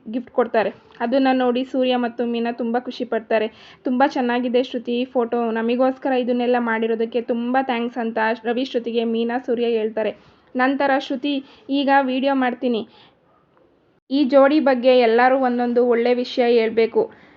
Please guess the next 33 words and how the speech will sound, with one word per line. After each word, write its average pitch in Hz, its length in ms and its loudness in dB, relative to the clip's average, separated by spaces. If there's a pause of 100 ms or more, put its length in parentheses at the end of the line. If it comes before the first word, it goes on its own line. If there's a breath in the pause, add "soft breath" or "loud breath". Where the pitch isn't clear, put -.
ನಿಮಗೆ 277 420 2 (120)
ಏನ್ 269 200 4
ಅನ್ಸುತ್ತೆ 262 420 -2
ಅದ್ರ 240 240 2
ಬಗ್ಗೆ 233 340 2
ಹೇಳಿದ್ರೆ 233 440 4
ಸಾಕು" 233 360 0
ಅಂತ 226 260 0 (220)
ವಿಡಿಯೋ 240 340 2
ಮಾಡ್ತಾಳೆ. 220 520 0 (500 soft breath)
ನಂತರ 277 460 2
ಮನೋಜನ 269 460 2
ಹತ್ತಿರ 262 260 0
ಬಂದು, 247 360 2
"ನೀವೇ 262 300 0
ಮೊದಲು 254 320 0
ಶುರು 262 240 -2
ಮಾಡಿ" 240 340 0
ಅಂತಾಳೆ. 226 380 -2 (280 soft breath)
ಆಗ 269 260 2
ಮನೋಜ, 254 440 0
"ನಾನಾ, 247 400 0 (100)
ನಾನೇನ್ 240 460 0
ಹೇಳಿ 247 360 0
ಇವ್ರ 247 160 0
ಬಗ್ಗೆ, 226 400 0 (360 loud breath)
ಹ್ಯಾಪಿ 269 300 -2
ಆ್ಯನಿವರ್ಸರಿ 254 560 0
ಅಷ್ಟೇ, 247 280 0
ಇಬ್ರು 233 300 0
ಚೆನ್ನಾಗಿರಿ" 247 640 0
ಅಂತ 233 260 -2
ಹೇಳ್ದಾಗ 233 500 2